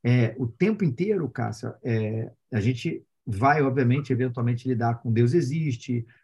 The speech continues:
a Bíblia é a palavra de Deus e essas coisas, mas a, a nossa afirmação é o pressuposto, né?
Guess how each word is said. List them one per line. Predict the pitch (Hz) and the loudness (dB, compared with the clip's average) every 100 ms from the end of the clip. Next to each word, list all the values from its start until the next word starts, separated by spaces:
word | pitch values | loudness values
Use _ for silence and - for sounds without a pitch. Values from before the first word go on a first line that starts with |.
| _ - | _ -4
a | 117 | 0
Bíblia | 120 117 | 2 2
é | 120 | 0
a | |
palavra | 120 117 127 | 0 0 0
de | 131 | -2
Deus | 156 139 151 139 120 | -2 0 2 2 2
e | |
essas | 127 117 117 | 0 0 -4
coisas, | - 160 175 117 | -4 -2 0 2
mas | 123 127 | 2 0
a, | - | -2
a | 135 | -2
nossa | 143 175 160 | 0 -2 -2
afirmação | 127 151 139 127 120 - 180 196 - | -4 -4 -2 -2 -2 -4 -4 -4 -4
é | 131 147 185 - _ - _ _ | 0 0 0 -10 _ -20 _ _
o | 131 - - | -2 -2 2
pressuposto, | 202 233 - - 214 - 139 143 - - 240 - _ _ _ - - | 4 4 2 0 -2 2 4 4 2 -4 -6 -10 _ _ _ -20 -2
né? | 127 123 180 120 | 4 4 4 -2